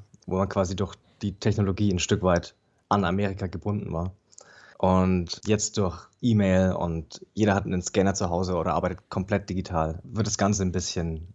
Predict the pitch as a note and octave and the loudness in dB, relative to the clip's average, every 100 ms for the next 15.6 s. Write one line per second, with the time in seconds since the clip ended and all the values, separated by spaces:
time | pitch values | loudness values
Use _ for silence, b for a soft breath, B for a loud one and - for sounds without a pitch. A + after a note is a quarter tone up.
0 | - A#2 G2 F#2+ D#2+ D2 F2 E2 E2 - | -4 -2 0 0 0 -2 0 0 -4 -8
1 | D#2 D#2+ D#2 - - b b b b b | -10 -10 -12 -14 -20 b b b b b
2 | b b - A2 - A2 A2+ G#2 G2 G#2 | b b -2 -2 0 -2 -2 -2 -4 -2
3 | G2 F#2+ F#2+ E2+ - - F#2 F2+ A2+ E2 | -2 -2 -4 -6 -10 -2 2 2 0 -2
4 | F2 F2 F2+ E2+ - E2 E2 E2+ F2+ F2 | -2 -2 -4 -4 -4 -2 0 2 0 -2
5 | E2+ - E2+ E2+ - A#2 A2+ G#2+ - E2 | -4 -6 -4 -4 0 4 4 2 2 0
6 | E2+ - E2 F2 D#2+ E2 E2 D#2 B B | 0 -4 -2 0 2 2 0 -4 B B
7 | B B B B F#2 F2+ - G2 E2 E2+ | B B B B 0 0 4 4 4 2
8 | E2 E2 E2+ - - F2+ F#2+ - E2+ - | -2 -2 -4 -4 -4 -2 0 0 -4 -10
9 | B B B B B B B - A2 B2+ | B B B B B B B 2 2 4
10 | D3 C3 - - - F2+ A#2 C3 F2+ E2+ | 2 0 -2 -10 -6 -2 -2 -2 -6 -4
11 | F#2+ G2 G#2 - G2 F#2+ G2+ F#2+ G#2+ F#2+ | -6 -4 -6 -4 0 2 0 -4 -4 -4
12 | G2 F#2+ - - _ - G#2 G2+ G#2 A2 | -6 -8 -16 -20 _ -6 -2 2 2 0
13 | - _ - G2 G2 - G2 G2 G2 - | -8 _ -8 -6 -6 -6 -6 -8 -8 -4
14 | A2+ G#2+ - F#2+ F2+ F#2+ C3 D3 B2+ A2+ | 0 0 2 2 2 2 2 0 2 2
15 | A#2+ A#2 A2+ A2 A#2+ A#2 | 2 0 0 -2 -6 -8